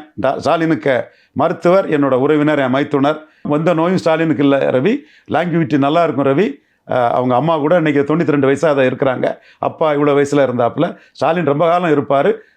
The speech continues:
அஹ், ஹெல்த்தியா பொலிட்டிக்ஸ் பண்ணுவாருங்கிறத அவரோட மைத்துனர், அவரோட டாக்டர், என்னோட மைத்துனர் சொல்றாரு. நானும் வந்து ஸ்டாலின், அஹ், நீண்ட காலம் வாழணும்னு ஆசைப்படுறேன்.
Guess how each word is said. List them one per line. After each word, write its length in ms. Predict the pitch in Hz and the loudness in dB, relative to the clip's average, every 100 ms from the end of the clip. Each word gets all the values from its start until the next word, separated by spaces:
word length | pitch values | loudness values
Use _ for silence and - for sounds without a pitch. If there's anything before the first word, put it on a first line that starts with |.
| _ | _
அஹ், 180 | 107 117 | -2 0
ஹெல்த்தியா 460 | 170 185 - 202 185 - _ | 0 -2 0 0 0 -6 _
பொலிட்டிக்ஸ் 340 | - 175 185 160 | -4 -2 -2 -2
பண்ணுவாருங்கிறத 640 | 151 147 135 123 139 180 147 127 - _ - | 0 0 0 0 2 2 0 -4 -12 _ -2
அவரோட 380 | 139 135 120 | 0 2 0
மைத்துனர், 440 | 113 156 156 151 147 | 0 -2 0 0 0
அவரோட 220 | 139 127 - - | 0 -2 -4 -2
டாக்டர், 380 | 160 160 196 | -2 0 0
என்னோட 280 | 180 143 131 | 0 0 0
மைத்துனர் 460 | 123 147 151 143 - _ | 0 -2 0 -2 -4 _
சொல்றாரு. 420 | - 151 151 151 226 - _ - | -2 0 2 0 -2 -4 _ -4
நானும் 380 | 143 180 233 | -2 0 0
வந்து 240 | 190 190 285 - _ | 0 0 -2 -4 _
ஸ்டாலின், 460 | - 160 165 147 123 _ | -2 0 0 -2 -4 _
அஹ், 160 | 123 131 | -2 0
நீண்ட 220 | 170 170 | 2 2
காலம் 240 | 160 156 139 | 0 0 0
வாழணும்னு 380 | 143 143 139 | 2 2 2
ஆசைப்படுறேன். 500 | 135 139 107 123 160 | 0 -2 -2 -2 -2